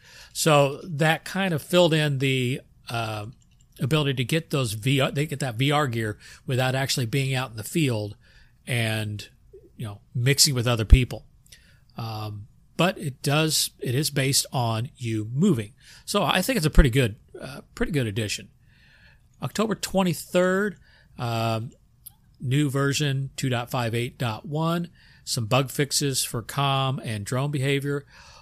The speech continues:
Also, um, they announced at this time that the Nemesis sequence is staying on hold. Um, and it's gonna resume when the final Requiem anomaly,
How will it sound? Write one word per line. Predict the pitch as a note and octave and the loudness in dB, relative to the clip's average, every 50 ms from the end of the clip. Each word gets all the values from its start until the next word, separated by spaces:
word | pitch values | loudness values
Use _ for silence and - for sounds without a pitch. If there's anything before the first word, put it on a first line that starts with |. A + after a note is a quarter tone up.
| - - - - | -20 -20 -6 0
Also, | C#3 C#3 E3 E3+ - - - F3 E3+ D#3+ D#3+ D#3 D#3 - - - | 2 4 4 4 4 2 4 4 4 4 4 4 2 0 -2 -6
um, | D#3 C#3 B2+ B2+ B2 B2 A#2+ A#2 A#2+ - - - - _ - _ _ - - - | -6 -4 -2 -2 -2 -2 -2 -4 -6 -10 -16 -20 -20 _ -20 _ _ -18 -12 -8
they | B2 A2 B2 C3 | -4 -2 0 0
announced | B2+ B2+ B2+ C3 C#3+ - - | 2 2 2 2 2 2 0
at | C3 - | 0 0
this | - D3 - - | 2 2 2 4
time | - C3+ C3+ B2+ B2+ B2 C3 - - - - - - - - _ _ - - | 4 2 2 2 0 -4 -6 -8 -14 -20 -20 -20 -20 -20 -20 _ _ -10 -6
that | A2+ A#2+ A#2 A#2 A#2 A#2 A2+ - - - _ - | -2 0 0 0 0 -2 -4 -8 -16 -20 _ -6
the | B2+ A#2 | -4 -4
Nemesis | A2+ A#2 C3 D#3+ E3+ D#3+ - - C3+ A#2+ | 0 0 0 0 2 0 0 0 0 0
sequence | - - D3 C3 B2 - - C#3 B2+ B2+ - - - - - - - - _ _ _ - | 0 0 0 -2 -4 -4 -4 -4 -4 -2 -4 -4 -4 -6 -12 -20 -20 -20 _ _ _ -8
is | C#3 - | -6 -4
staying | - - - C3 C3 B2+ A#2+ | -4 -2 -2 -2 -2 -2 -4
on | A#2+ A#2 G#2 | -4 -4 -6
hold. | - - - C#3 C3 A2 F#2+ G2 - - - _ - - - _ _ _ _ _ _ - | -6 -4 0 0 0 0 0 -4 -10 -18 -20 _ -20 -20 -20 _ _ _ _ _ _ -14
Um, | A2+ A2 A2 G#2+ G#2 G2+ G#2 A#2 | -14 -12 -12 -12 -12 -12 -12 -10
and | A#2 A2+ | -8 -8
it's | G#2 - | -6 -4
gonna | - C3+ A#2+ A#2 | -4 -4 -4 -2
resume | A2+ G#2 - C3+ B2+ B2+ B2+ A#2+ A#2+ | -2 -2 -2 -2 0 -2 -2 -4 -4
when | A2+ A2+ G#2+ | -6 -6 -6
the | A2 | -6
final | - - C3 B2 A#2+ A#2+ A#2+ A#2+ A#2 A2+ - | -6 -4 -2 0 0 0 0 -2 -2 -4 -4
Requiem | F#3+ B2+ A#2+ B2+ - C#3+ C3+ B2+ A#2+ | -4 -4 -4 -2 -2 -4 -4 -4 -4
anomaly, | A2+ A2 A#2 A#2+ A#2+ A#2 A#2 A#2 A2+ A2+ A2 A2+ | -4 -4 -2 -4 -4 -4 -4 -4 -4 -4 -6 -6